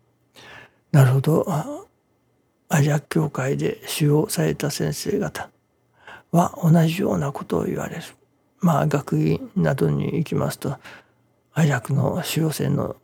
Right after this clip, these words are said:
方は同じようなことを言われる。まあ、同じことを言われる。例えば、「泥の心だ、成り行きを大切にだ」といったようなことであるわけですけれども、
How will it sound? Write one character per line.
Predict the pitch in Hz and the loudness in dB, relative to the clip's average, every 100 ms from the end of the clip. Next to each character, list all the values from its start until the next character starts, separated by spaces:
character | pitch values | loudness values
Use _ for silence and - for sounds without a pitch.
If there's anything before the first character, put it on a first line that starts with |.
| _ _ | _ _
方 | - - 127 | -8 -6 -6
は | 131 - - | -6 -8 -2
同 | 147 165 | 0 0
じ | 156 | -2
よ | - | -6
う | 185 | -6
な | 175 | -6
こ | - | -8
と | - | -6
を | |
言 | - - | -6 -6
わ | - | -8
れ | |
る。 | - - _ _ _ _ _ _ _ _ _ _ _ | -12 -16 _ _ _ _ _ _ _ _ _ _ _
ま | 175 123 147 | -4 -2 0
あ、 | |
同 | 139 | 2
じ | 151 - | 0 -2
こ | 147 | -4
と | - | -2
を | - | -2
言 | 175 | -4
わ | - | -6
れ | 147 | -8
る。 | - _ _ _ _ _ _ _ - 143 | -14 _ _ _ _ _ _ _ -6 -2
例 | 185 | 0
え | |
ば、 | 180 135 180 | 0 -2 0
「泥 | 131 113 | 0 0
の | 117 - | -2 -8
心 | - - - | -10 -8 -6
だ、 | 156 - - _ | -6 -6 -8 _
成 | 151 | -2
り | 143 147 | -2 -4
行 | |
き | - | -4
を | 156 | -6
大 | 151 151 | -4 -8
切 | 143 143 - 151 | -10 -10 -10 -10
に | |
だ」 | - - - _ _ _ _ _ _ _ - | -8 -8 -10 _ _ _ _ _ _ _ 0
と | 160 | 0
い | |
っ | 165 | 0
た | - 214 | -2 -2
よ | 233 | 0
う | |
な | 156 117 | -2 -4
こ | - | -6
と | 127 139 | -4 -2
で | 165 - | -2 -2
あ | - 156 | -2 -2
る | 160 | -2
わ | 143 147 | -4 -6
け | - | -6
で | 185 | -6
す | 170 - | -6 -8
け | - | -6
れ | 160 | -4
ど | 180 - | -4 -4
も、 | - 160 | -4 -10